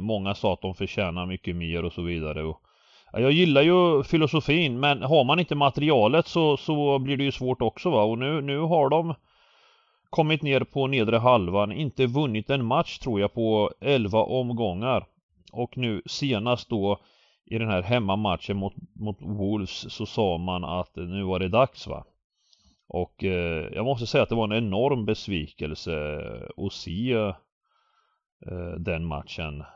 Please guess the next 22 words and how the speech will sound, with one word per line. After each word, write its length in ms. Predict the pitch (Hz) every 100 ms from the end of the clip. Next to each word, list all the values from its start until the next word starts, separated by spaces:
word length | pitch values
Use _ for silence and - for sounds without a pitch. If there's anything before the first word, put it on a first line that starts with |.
| -
eh, 340 | - - -
Brighton, 560 | 87 101 73 76 - 80
hur 120 | 87
de, 200 | 85 82
hur 160 | 92 85
de 180 | 87 87
uppträdde 680 | 92 - 98 76 76 92 85 - - -
hemma 240 | 95 78
mot 280 | 82 78 -
Wolves 340 | 76 73 -
alltså. 340 | 60 - - - _ _ _ _ _ _ _ _ - _
Så 180 | _ 90
att, 200 | 90 -
eh, 240 | 92 87 85 80 - -
ja, 340 | - 110 131 139
jag, 200 | 143 135
jag, 260 | 139 139
jag 240 | 135 139 139
är 40 |
besviken 600 | 123 131 139 95 - 117
på 120 | 113
Brighton. 480 | 107 92 80 - 87